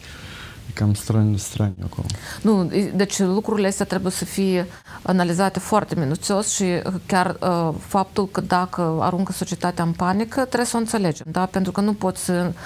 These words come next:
Speaker 2: faci alegeri parlamentare, uh, anticipate și să nu vorbești despre covid și pe data de șapte iulie, apropo, a fost, nu a fost nicio infectare cu covid.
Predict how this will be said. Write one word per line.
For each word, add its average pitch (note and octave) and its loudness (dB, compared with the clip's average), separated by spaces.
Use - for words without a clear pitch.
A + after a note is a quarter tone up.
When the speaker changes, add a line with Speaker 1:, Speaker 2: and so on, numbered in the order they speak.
Speaker 2:
faci G3 2
alegeri F#3 2
parlamentare, F3 2
uh, D3+ 2
anticipate F#3 0
și F3+ -4
să F3 0
nu F#3+ 4
vorbești F3 2
despre F3 -2
covid F3 2
și - -6
pe - -2
data F#3 2
de F3+ -2
șapte E3+ -2
iulie, F#3 2
apropo, F3 -2
a F3 2
fost, F#3 -2
nu C4 2
a B3+ 2
fost B3 -2
nicio D4 -2
infectare F#3 0
cu - -10
covid. - -4